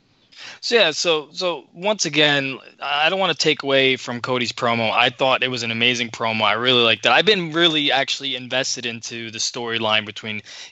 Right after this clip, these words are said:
Kenny and Jericho. I thought it was great. I, I look forward to their match.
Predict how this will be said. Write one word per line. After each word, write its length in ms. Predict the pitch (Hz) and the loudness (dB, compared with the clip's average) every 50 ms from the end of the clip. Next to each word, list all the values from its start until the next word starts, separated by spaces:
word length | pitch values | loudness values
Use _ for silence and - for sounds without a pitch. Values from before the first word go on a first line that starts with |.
| _ _ | _ _
Kenny 360 | - - 127 123 123 120 117 | 0 2 2 2 2 0 -2
and 200 | 113 107 107 104 | -4 -4 -6 -8
Jericho. 420 | 107 117 117 117 110 107 104 - 101 | -2 0 0 0 0 -2 -4 -4 0
I 120 | 101 104 | 0 0
thought 200 | 107 - 117 113 | 0 0 0 0
it 60 | 110 | 0
was 100 | 107 104 | -2 -4
great. 300 | 104 - 123 123 - 110 | -6 -2 2 2 4 4
I, 240 | 110 101 104 101 104 | 4 4 2 2 0
I 20 | 107 | 0
look 180 | 110 110 110 - | -2 -4 -6 -8
forward 300 | - 120 117 113 101 - | -6 -4 -4 -4 -4 -6
to 100 | 113 104 | -6 -6
their 120 | 101 101 | -6 -2
match. 460 | 107 120 120 113 107 104 - - - | 0 2 2 2 2 2 0 -2 -2